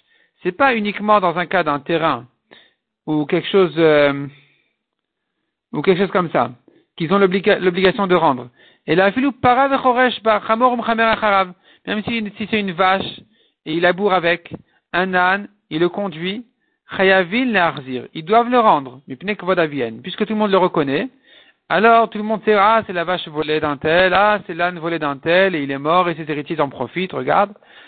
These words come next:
Alors ici, pour le kavod de leur père, ils doivent le rendre. Be'emine Rav Kana me Rav. Rav Kana demande à Rav, mita ou mesev alea, shulchan ve'ochel alav ma'u,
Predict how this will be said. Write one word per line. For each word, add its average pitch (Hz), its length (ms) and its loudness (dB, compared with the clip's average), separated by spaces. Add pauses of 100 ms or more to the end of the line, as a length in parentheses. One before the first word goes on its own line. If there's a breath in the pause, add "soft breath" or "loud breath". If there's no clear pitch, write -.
(160 loud breath)
Alors 160 200 2
ici, 208 180 0
pour 208 120 2
le 190 100 4
kavod 214 320 2
de 208 60 4
leur 190 180 2
père, 226 160 2
ils 202 80 -2
doivent 175 200 0
le 165 80 4
rendre. 120 400 -2 (960 soft breath)
Be'emine 208 320 2
Rav 202 200 0
Kana 190 240 0
me 180 100 -4
Rav. 123 280 -6 (460)
Rav 135 200 -2
Kana 220 220 2
demande 202 260 0
à 190 120 2
Rav, 185 440 0 (360)
mita 185 340 0
ou 226 40 -2
mesev 190 360 -4
alea, 131 380 -2 (340)
shulchan 226 440 -2
ve'ochel 208 380 0
alav 185 280 2
ma'u, 147 320 -2